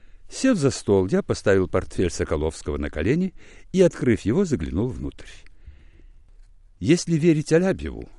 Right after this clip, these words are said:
содержимое портфеля представляло интерес только для самого ныне покойного Ника Соколовского. И что же мне было с ним делать?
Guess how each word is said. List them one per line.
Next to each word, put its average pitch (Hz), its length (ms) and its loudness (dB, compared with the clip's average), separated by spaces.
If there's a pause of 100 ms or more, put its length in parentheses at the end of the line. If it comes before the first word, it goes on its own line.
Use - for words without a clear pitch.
(500)
содержимое 131 760 2
портфеля 180 520 -2
представляло 143 720 0
интерес 165 380 -2
только 160 320 0
для 135 160 -4
самого 151 520 2 (280)
ныне 147 260 6
покойного 139 540 4
Ника 135 320 2
Соколовского. 101 760 -4 (1040)
И 127 80 -4
что 139 220 0
же 127 120 -2
мне 143 140 2
было 127 220 -2
с - 100 -8
ним 139 140 0
делать? 92 420 -6